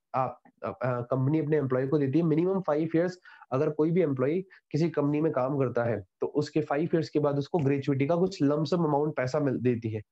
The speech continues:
और लॉयल्टी की तरह मान लो कि आप loyal हो हमारी, अ, कंपनी के लिए, इसीलिए वो उसको ग्रेच्युटी का पैसा देती है। एक होता है रिटायरमेंट benefit, ये आपको पता होगा,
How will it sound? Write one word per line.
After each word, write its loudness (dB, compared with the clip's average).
और 0
लॉयल्टी 2
की 4
तरह 2
मान 0
लो 0
कि 2
आप -2
loyal 0
हो 2
हमारी, 0
अ, -6
कंपनी -2
के -2
लिए, 0
इसीलिए 2
वो 2
उसको -2
ग्रेच्युटी 0
का 0
पैसा -4
देती -4
है। 0
एक 2
होता 2
है 2
रिटायरमेंट 0
benefit, -2
ये 0
आपको -4
पता 0
होगा, -2